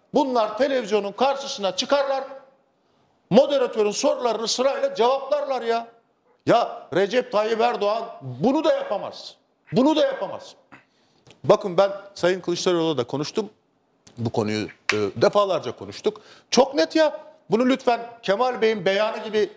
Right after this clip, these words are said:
görsünler yani. Ya en çok istediği Akit T V'nin muhabiri ve, e, gazetecilerin olduğu programı da kabul ediyoruz. Akit T V'nin, A Haber'in, A Haber'in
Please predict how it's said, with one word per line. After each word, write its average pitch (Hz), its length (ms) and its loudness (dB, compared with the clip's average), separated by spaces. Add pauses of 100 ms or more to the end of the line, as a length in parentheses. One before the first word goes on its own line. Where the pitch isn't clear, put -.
(140)
görsünler 123 500 -2
yani. 85 260 -8 (380)
Ya 196 480 2
en 339 280 -2
çok 262 260 -2
istediği 208 600 -2 (260)
Akit 190 400 0
T 302 180 0
V'nin 277 340 0
muhabiri 247 440 -2
ve, 226 300 0 (120)
e, 190 60 0 (420)
gazetecilerin 208 540 -2
olduğu 202 320 -2
programı 208 440 0
da 349 120 0
kabul 269 220 -2
ediyoruz. 165 520 -10 (720)
Akit 320 340 2
T 254 160 2
V'nin, 170 320 -2 (960)
A 262 240 6
Haber'in, 233 340 0 (400)
A 254 200 4
Haber'in 208 320 -4